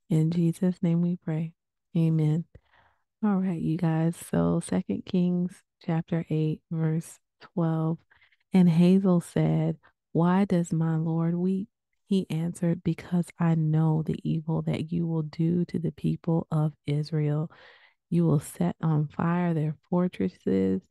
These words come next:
and you will kill their young men with the sword, and dash in pieces their little ones, and rip open their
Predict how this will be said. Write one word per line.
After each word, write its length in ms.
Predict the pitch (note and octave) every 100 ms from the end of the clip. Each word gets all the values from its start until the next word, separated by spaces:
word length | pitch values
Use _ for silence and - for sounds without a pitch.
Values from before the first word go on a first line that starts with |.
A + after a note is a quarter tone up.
| _ _ _ -
and 200 | D#3+ E3
you 120 | E3
will 220 | D3+ D3+ -
kill 540 | - - F#3 F#3 F#3+
their 220 | F#3 D3+
young 440 | D#3 D#3 D3 D3+ D#3+
men 380 | E3+ F3+ F#3 F3+
with 160 | D#3 - _
the 80 | D3+
sword, 760 | - - F3 F3+ F#3 F#3 F#3 - - _ _
and 280 | D#3 E3 D3 -
dash 640 | E3 E3+ E3+ D#3 E3 - - _
in 360 | E3 D#3+ D#3+ D3+
pieces 840 | - - F3 E3 - E3 D#3 D#3 _ _
their 300 | F3 D#3 D#3
little 360 | D#3+ E3 F3
ones, 580 | F3+ F3 F3 E3+ F3 E3+ -
and 300 | D3+ D3+ D#3
rip 220 | D#3+ D3+
open 440 | E3 E3 - E3+ D#3+
their 180 | D#3+